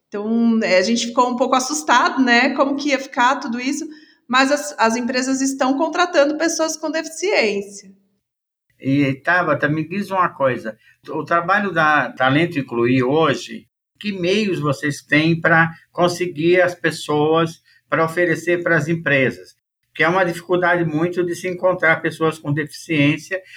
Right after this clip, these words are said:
Speaker 2: prontos, né? Se fala muito da questão de formação, várias questões que se coloca na formação do,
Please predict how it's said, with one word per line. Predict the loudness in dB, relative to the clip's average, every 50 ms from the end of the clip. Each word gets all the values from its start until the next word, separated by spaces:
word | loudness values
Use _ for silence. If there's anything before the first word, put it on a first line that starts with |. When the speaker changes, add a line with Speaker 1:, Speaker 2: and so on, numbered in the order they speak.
| -20 -20 _ _
Speaker 2:
prontos, | -2 0 2 2 2 0 -2 -4 -8 -16 -10 -2
né? | 0 0 0
Se | 0 -2 -4
fala | 0 0 2 2 2
muito | 0 -2 -4 -4 -4 -2
da | -2 -2
questão | -2 -2 -4 -4 -2 0 0 2 2 0 -2 -6 _ _
de | -8 -8 -6
formação, | -2 0 0 2 2 2 0 0 -2 -6 -2 0 2 2 4 4 4 2 2 0 -2 -4 -8 _ _ _ _ _
várias | -2 0 2 2 0 0 -2
questões | -2 -2 -2 -2 -2 -2 -2 -2 -2 -4 -8
que | -14 -14
se | -10 -10 -8 -2
coloca | 0 0 0 2 2 2 2 2 2 0 0 0 0
na | 2 0 -2
formação | 0 0 0 0 2 2 0 0 -2 -2 0 0 2 2 2
do, | 0 -2 -4 -6 -4 -4 -4 -4 -4 -6